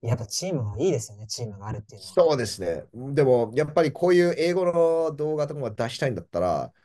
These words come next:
Speaker 2: ちょっとその作業ができる人が必要ですね。
Speaker 1: うんうんうん、そうですね。
Speaker 2: だから、で、ちょっとずつやっぱり習っていって、なんか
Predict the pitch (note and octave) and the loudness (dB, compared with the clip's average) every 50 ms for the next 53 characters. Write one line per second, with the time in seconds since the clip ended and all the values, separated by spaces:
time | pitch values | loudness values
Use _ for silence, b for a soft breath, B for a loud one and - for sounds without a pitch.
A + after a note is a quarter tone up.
0 | _ _ _ _ _ _ _ _ _ _ _ - - E3+ E3 - B2+ A2+ - A#2+ | _ _ _ _ _ _ _ _ _ _ _ 4 4 4 4 4 -2 -2 -2 -2
1 | A2 G#2 - - - F#3 F#3+ E3+ E3+ C#3+ A#2+ A2+ G2 D#2+ B1+ - - - - A#2 | -2 -2 -4 0 2 4 4 6 6 6 6 6 4 2 -2 -6 -8 -4 -2 -2
2 | G2 F#2 G2+ G2+ - B2+ G#2+ F#2 F2+ - F2+ D#2+ D#2 - - - F#2 F2 D#2+ D#2 | -2 0 -2 -2 -2 0 -2 -2 -2 -4 -6 -6 -6 -8 -8 -6 -4 -4 -4 -4
3 | D2+ - - - - - - - _ _ _ _ - B2+ C#3+ D#3 D#3 D3+ C#3 B2 | -8 -10 -14 -16 -16 -18 -20 -20 _ _ _ _ 2 8 10 10 10 10 8 4
4 | C3 C3+ C3 A#2+ A#2 B2 A#2+ G#2+ - - C3+ A#2 G#2 G2+ - G#2 - _ _ - | 0 -4 -6 -8 -10 -12 -14 -14 -14 -14 -14 -14 -14 -18 -20 -20 -20 _ _ -10
5 | - G2 G2 F2+ C#2+ D2+ - _ - C3 C3+ E3+ F3 E3 D#3 - - F#3 F3+ - | -6 -4 -4 -4 -6 -10 -18 _ -6 4 8 8 8 8 6 2 0 -2 0 0
6 | F#3+ F3 F3+ F3 D#3 C3 A2 G2 F#2+ - - F#2 F2+ E2+ D#2+ - - - _ _ | 0 0 0 0 0 0 -2 -2 -2 -2 -4 -4 -4 -4 -6 -8 -10 -16 _ _
7 | _ _ _ _ _ _ _ - G#2 G2+ G2+ G2 G2+ G2+ - - - F2+ F2+ F2 | _ _ _ _ _ _ _ -10 -4 -2 0 0 0 -2 -4 -4 -2 -2 -2 -2
8 | F2 - - F#2 E2 C#2+ C2 - - - - D2 D#2 D2+ C#2 B1+ A1+ | -4 -2 0 0 0 0 -2 -6 -10 -14 -16 -14 -12 -10 -10 -10 -10